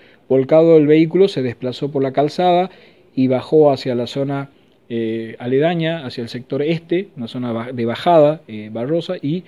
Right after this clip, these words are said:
a consecuencia de este vuelco fue que varias de las víctimas sufrieron lesiones graves y algunas de ellas sufrieron lesiones fatales. Al momento de incorporar el vehículo para extraerlo del lugar,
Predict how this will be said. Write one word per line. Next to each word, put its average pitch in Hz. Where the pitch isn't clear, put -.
a 139
consecuencia 185
de 156
este 143
vuelco 143
fue 135
que 127
varias 127
de 135
las 127
víctimas 147
sufrieron 131
lesiones 123
graves 160
y 123
algunas 147
de 147
ellas 151
sufrieron 131
lesiones 123
fatales. 113
Al 107
momento 131
de 123
incorporar 127
el 131
vehículo 135
para 110
extraerlo 131
del 127
lugar, 147